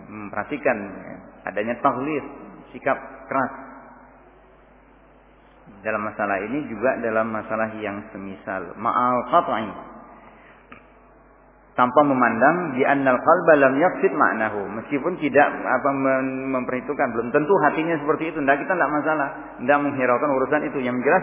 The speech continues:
lafaznya terdengar, ucapan seperti itu, itu ndak boleh. Itu ndak, ndak boleh. Hati orang siapa yang tahu?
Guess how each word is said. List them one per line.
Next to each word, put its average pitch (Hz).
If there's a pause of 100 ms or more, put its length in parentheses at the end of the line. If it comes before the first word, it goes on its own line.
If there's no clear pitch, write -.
lafaznya 135
terdengar, 123 (960)
ucapan 123
seperti 113
itu, 170 (100)
itu 165
ndak 131
boleh. 101 (2500)
Itu 131
ndak, 131 (500)
ndak - (120)
boleh. - (3250)
Hati 104
orang 185 (100)
siapa 98
yang 95
tahu? 160